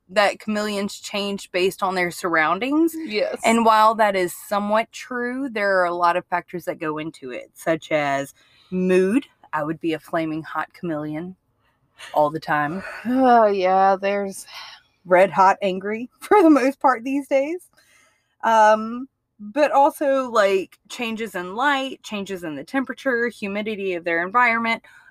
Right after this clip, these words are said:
Speaker 1: all sorts of things can go into the, into their coloring in that moment. It's not just them blending into their surroundings, which is a, I thought that was what happened.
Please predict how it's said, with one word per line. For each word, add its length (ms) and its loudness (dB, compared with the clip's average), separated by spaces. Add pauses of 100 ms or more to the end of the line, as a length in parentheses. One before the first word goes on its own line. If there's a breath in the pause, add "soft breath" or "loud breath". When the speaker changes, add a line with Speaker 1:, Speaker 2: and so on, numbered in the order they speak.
(140 soft breath)
Speaker 1:
all 160 6
sorts 280 -2
of 120 -8
things 320 -6
can 260 -6
go 220 0
into 240 -6
the, 340 -4 (800)
into 260 -2
their 160 4
coloring 600 0
in 100 -6
that 180 -4
moment. 460 -12
It's 280 -4
not 420 4
just 500 2 (100)
them 320 -2
blending 440 -4
into 260 -6
their 180 -4
surroundings, 640 -6 (380 soft breath)
which 160 -8
is 140 -10
a, 180 -8 (400 soft breath)
I 200 0
thought 260 -4
that 160 -6
was 180 -12
what 180 -8
happened. 460 -10